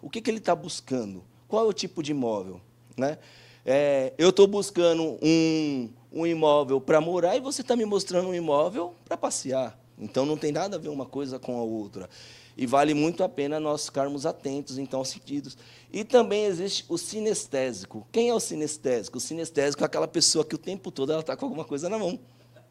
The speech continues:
No caso, agora eu estou sinestésico. Então, você, o sinestésico, ele quer o tempo todo, por exemplo, passar a mão na parede,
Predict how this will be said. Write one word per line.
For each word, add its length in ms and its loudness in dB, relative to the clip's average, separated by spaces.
No 240 -6
caso, 480 -2
agora 520 2
eu 100 -2
estou 240 -4
sinestésico. 800 -4
Então, 380 4
você, 460 6
o 100 0
sinestésico, 680 8
ele 100 6
quer 120 10
o 60 12
tempo 360 0
todo, 360 -4
por 120 -4
exemplo, 380 -4
passar 360 6
a 40 8
mão 340 6
na 120 8
parede, 760 6